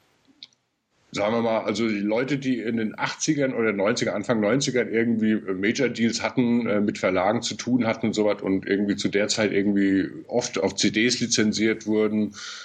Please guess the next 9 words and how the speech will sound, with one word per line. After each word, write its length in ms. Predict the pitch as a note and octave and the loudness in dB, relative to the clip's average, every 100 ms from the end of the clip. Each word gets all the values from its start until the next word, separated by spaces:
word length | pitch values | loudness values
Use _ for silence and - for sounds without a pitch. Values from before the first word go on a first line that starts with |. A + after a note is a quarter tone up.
| - - | -16 -4
äh, 260 | G2+ G#2 | 0 2
für 160 | G2 G#2+ | 2 0
die 160 | A2+ B2 | 2 0
hat 160 | B2 | 0
es 100 | A#2+ | -2
bestimmt, 640 | - G#2+ B2+ E3+ D#3+ A#2 A#2 | 0 0 0 -2 -2 -12 -6
äh, 480 | B2 A#2 A2+ G#2+ G2 F#2+ - - - | 0 0 0 -2 -6 -12 -20 -20 -20
was 300 | - A2 - | -4 -2 0
gebracht. 600 | A#2+ E2 F#2+ C#3+ - - | 0 2 0 0 -6 -14